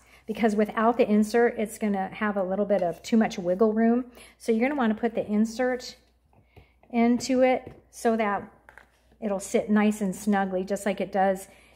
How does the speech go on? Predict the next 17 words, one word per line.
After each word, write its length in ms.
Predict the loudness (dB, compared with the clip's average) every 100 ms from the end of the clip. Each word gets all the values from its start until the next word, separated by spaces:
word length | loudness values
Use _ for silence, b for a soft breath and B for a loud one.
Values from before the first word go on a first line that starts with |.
| b
in 160 | -2 0
your, 320 | 0 -2 -4
um, 340 | -6 -6 -10 -14 -16 -4
the 100 | 0
arm 360 | 2 2 0 -2
and, 180 | -4
like, 280 | -4 -4 -6
your 80 | -8
cup 260 | -6 -8 -4
holder 260 | -4 -2
in 120 | -4
your 100 | -8
car. 420 | -10 -8 -8 -8 -18 B B -10
So 220 | -2 0
you 240 | 0 -4
definitely 520 | -2 -2 -2 -2 2
want 460 | 2 2 0 -4 -14